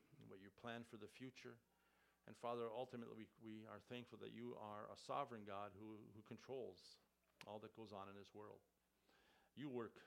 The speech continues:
your work among the men. You set up kings and take them down. And Father, we don't know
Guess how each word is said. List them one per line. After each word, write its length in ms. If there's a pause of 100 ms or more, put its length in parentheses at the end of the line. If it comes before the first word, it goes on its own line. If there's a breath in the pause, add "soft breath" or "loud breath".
(160)
your 160
work 240
among 240
the 80
men. 240
You 80
set 240
up 160
kings 320
and 80
take 240
them 160
down. 320 (880 loud breath)
And 80
Father, 300
we 80
don't 160
know 260